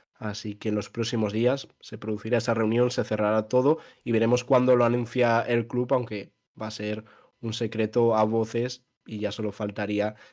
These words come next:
el anuncio oficial del Atleti, pero bueno, ya sabemos cómo funcionan un poco las renovaciones, de repente anuncian la de Jiménez y hay jugadores que han renovado sin tener ese anuncio oficial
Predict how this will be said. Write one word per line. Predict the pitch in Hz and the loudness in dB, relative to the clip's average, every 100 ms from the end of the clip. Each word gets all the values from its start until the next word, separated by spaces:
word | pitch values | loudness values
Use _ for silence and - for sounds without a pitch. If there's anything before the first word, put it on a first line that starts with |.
| _ | _
el | - 117 | 2 4
anuncio | 117 117 120 | 4 2 2
oficial | 123 123 117 127 | 2 2 4 4
del | 120 120 | 4 4
Atleti, | 117 120 123 180 | 4 2 0 -2
pero | 139 104 | -2 -2
bueno, | 113 107 - | -4 -6 -8
ya | 117 | -6
sabemos | 107 117 113 | -4 -2 -4
cómo | - 113 | -4 -4
funcionan | 107 110 113 110 | -4 -6 -4 -4
un | 107 | -4
poco | 107 113 | -2 2
las | 110 | 2
renovaciones, | 110 117 113 139 156 | 2 0 0 0 0
de | 127 | 0
repente | 107 110 117 117 | -2 -2 -2 0
anuncian | 117 117 117 113 | 0 -2 0 0
la | 110 | 0
de | 113 113 110 - - _ | 0 0 -2 -8 -20 _
Jiménez | - 139 127 127 135 151 - | -4 0 4 4 4 0 0
y | |
hay | 110 | -2
jugadores | - 113 110 107 | 2 2 2 0
que | - | 0
han | 120 | 2
renovado | 123 120 117 117 131 | 2 4 4 2 0
sin | 127 107 | -2 -4
tener | 107 107 | -2 -2
ese | 107 113 | -2 -2
anuncio | 110 107 110 107 107 | -4 -4 -2 -2 -2
oficial | - 117 120 110 117 123 | -2 -2 -2 -2 0 -2